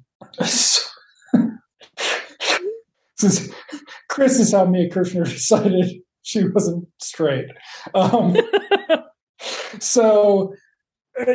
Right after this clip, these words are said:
Speaker 1: yeah, so Lucard's talking to the mayor, and he's like, "Oh, I hear my old friend Gustav Van Helsing is kicking up a fuss, but it's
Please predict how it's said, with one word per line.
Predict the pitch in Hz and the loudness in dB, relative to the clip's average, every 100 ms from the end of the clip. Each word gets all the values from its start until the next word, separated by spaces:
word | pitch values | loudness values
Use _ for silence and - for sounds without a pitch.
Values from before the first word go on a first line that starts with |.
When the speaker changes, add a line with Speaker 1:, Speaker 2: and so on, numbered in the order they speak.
| 262 | 2
Speaker 1:
yeah, | 240 - 175 | 2 2 -4
so | - 220 | 0 2
Lucard's | 226 - 254 254 262 - | 2 2 2 2 2 -4
talking | - 208 196 226 202 190 - - | -6 -4 -4 -2 -2 -2 -6 -6
to | 208 185 175 165 160 156 151 - _ _ _ - | -2 0 2 2 0 0 -6 -12 _ _ _ -8
the | 185 | -2
mayor, | 196 262 262 262 247 240 240 233 - - 226 220 214 | 2 2 2 2 2 2 2 2 0 -2 2 2 2
and | 190 180 | 0 -2
he's | 170 160 | -4 -6
like, | - | -6
"Oh, | 302 294 | 0 2
I | 151 143 - | 2 2 0
hear | - | 0
my | 190 165 170 | 2 2 2
old | 208 226 - | 2 0 -2
friend | 190 220 190 - | 0 2 0 -2
Gustav | 254 285 277 175 160 - - | 0 0 2 2 2 -2 -2
Van | 196 185 175 | 0 0 -2
Helsing | 180 302 - 196 165 | 0 0 0 -4 -4
is | - | -6
kicking | - 269 269 | -2 0 2
up | 262 | 2
a | 269 240 | 2 0
fuss, | 175 135 - - - _ _ | -2 -6 -8 -12 -16 _ _
but | 170 | -4
it's | - - | -4 -6